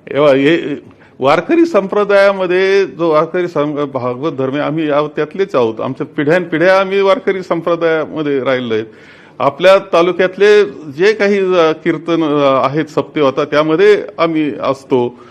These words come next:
तालुक्यातले सगळ्यात मोठे हरिनाम सप्ताह जो गंगागिरी महाराजांचा असतो, ते पाच सात वेळा आम्हीच इथे, अ, केलेले आहे. वारकरी संप्रदाय आम्ही वेगळं निघू शकत नाही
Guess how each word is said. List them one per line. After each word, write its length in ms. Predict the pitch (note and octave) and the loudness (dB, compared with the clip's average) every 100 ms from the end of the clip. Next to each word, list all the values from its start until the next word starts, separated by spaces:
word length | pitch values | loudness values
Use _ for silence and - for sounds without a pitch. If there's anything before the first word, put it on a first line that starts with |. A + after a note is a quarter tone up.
| - _ _ | -20 _ _
तालुक्यातले 420 | C#3+ E3+ F#3+ F#3 G3+ | 0 2 0 0 0
सगळ्यात 520 | E3 F3 G3+ G#3+ G3 | 0 4 2 2 -4
मोठे 340 | F#3+ G#3+ G#3+ | -4 4 4
हरिनाम 360 | G3 F3+ F#3 F#3 | 4 0 -2 -4
सप्ताह 340 | F#3+ - F#3 | -4 -4 -4
जो 160 | E3+ F3 | -2 -2
गंगागिरी 380 | F3 F3 F3+ E3+ | -2 0 -2 0
महाराजांचा 560 | E3+ E3 D#3+ D#3 D3+ | 0 0 0 -2 -4
असतो, 320 | D3 - E3 | -4 -4 -6
ते 180 | F3 F3 - D3 - - | -4 -6 -8 -14 -14 -6
पाच 240 | D#3+ - | -6 -2
सात 120 | F#3 F3+ | -2 0
वेळा 300 | F3+ F3+ D#3+ | 0 2 0
आम्हीच 360 | D#3 F3+ A3+ A#3 | 0 0 -2 -4
इथे, 500 | G#3+ G3 G3 F3 E3 | 0 2 4 2 0
अ, 40 | |
केलेले 360 | D#3+ D#3+ D#3+ D#3 | 0 -2 0 2
आहे. 200 | B2+ A#2 - - - - | 2 -2 -8 -20 -20 -4
वारकरी 440 | C3+ D#3 E3+ A#3 A3 | 2 2 4 2 2
संप्रदाय 420 | G3+ G#3+ A3 A3+ | 0 2 2 4
आम्ही 280 | G#3+ G#3+ G3+ | 2 2 4
वेगळं 280 | G#3 A3 | 6 4
निघू 140 | A3 A3 | 2 -4
शकत 400 | A3 G3+ A#3+ - | -2 0 0 0
नाही 180 | A3+ | -2